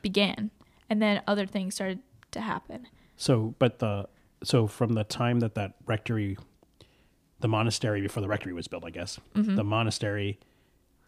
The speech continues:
Speaker 2: they're saying other bad things happened at the monastery?
Speaker 1: Um, it doesn't say that. I was,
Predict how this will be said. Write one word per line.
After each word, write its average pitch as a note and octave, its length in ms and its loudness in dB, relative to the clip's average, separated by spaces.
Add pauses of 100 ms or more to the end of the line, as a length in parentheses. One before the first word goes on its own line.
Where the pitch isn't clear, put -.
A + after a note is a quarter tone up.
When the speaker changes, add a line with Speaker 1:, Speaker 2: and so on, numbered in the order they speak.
(800)
Speaker 2:
they're G#2+ 120 0
saying F#2+ 240 -4
other G2 160 -2
bad F2+ 240 -4
things F2 240 -10
happened G#2 300 -6
at G#2+ 60 -4
the A2+ 60 -4
monastery? A2 480 -6 (500)
Speaker 1:
Um, A3 400 2 (380)
it A3 360 -2
doesn't C4+ 560 0
say - 220 -2
that. - 220 -4
I C4 220 4
was, D4+ 220 4